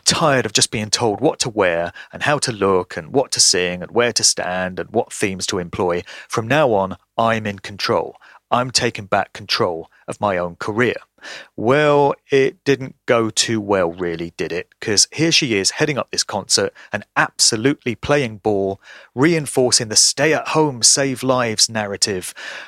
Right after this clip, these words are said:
Uh, but I received a bit of information today, which I didn't know. Somebody tipped me off by email,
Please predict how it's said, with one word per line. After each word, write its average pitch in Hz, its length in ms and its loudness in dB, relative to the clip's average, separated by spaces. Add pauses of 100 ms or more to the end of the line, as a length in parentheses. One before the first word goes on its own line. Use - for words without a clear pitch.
Uh, 110 140 2
but - 100 0
I 160 40 4
received 185 360 4
a 135 60 -2
bit - 140 2
of 170 100 0
information 151 480 0
today, 120 380 2
which - 180 -4
I 110 60 0
didn't 104 240 -4
know. 107 440 0
Somebody 151 360 0
tipped - 280 -2
me 123 120 -2
off - 180 -2
by 95 240 0
email, 98 500 0